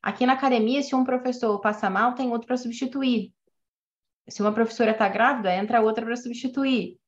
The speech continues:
né? Então, é... isso é bem, bem interessante. Eu queria compartilhar com vocês aqui rapidinho também, pra vocês terem uma ideia de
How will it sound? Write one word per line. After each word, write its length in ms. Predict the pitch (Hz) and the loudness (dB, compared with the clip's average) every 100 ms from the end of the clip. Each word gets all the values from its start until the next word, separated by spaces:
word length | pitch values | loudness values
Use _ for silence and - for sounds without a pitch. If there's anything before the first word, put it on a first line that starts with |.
| _ _ _ | _ _ _
né? 180 | 208 190 | -2 0
Então, 540 | 214 214 226 254 285 - | 0 2 2 4 0 -4
é... 680 | 202 202 196 196 190 - - - _ | -4 -2 -2 -2 -2 -4 -8 -16 _
isso 280 | 214 247 320 | 0 0 2
é 140 | - 220 | 2 2
bem, 460 | 240 311 330 208 | 2 0 -2 -4
bem 220 | 214 294 349 | -2 -2 -2
interessante. 380 | 302 262 196 | -2 -2 0
Eu 120 | 247 247 | 0 0
queria 200 | 311 320 | -2 -4
compartilhar 460 | 302 269 - 233 233 | 0 0 0 -4 -2
com 120 | 214 | -2
vocês 260 | 208 214 196 | -2 -2 -4
aqui 180 | 196 | -4
rapidinho 440 | 214 190 208 190 190 | -2 -2 -2 -4 -4
também, 240 | 196 214 | -2 0
pra 80 | 226 | 0
vocês 120 | 220 | -2
terem 200 | 220 214 | 0 0
uma 120 | 202 185 | 0 0
ideia 320 | 185 214 | 2 4
de 60 | 208 | 2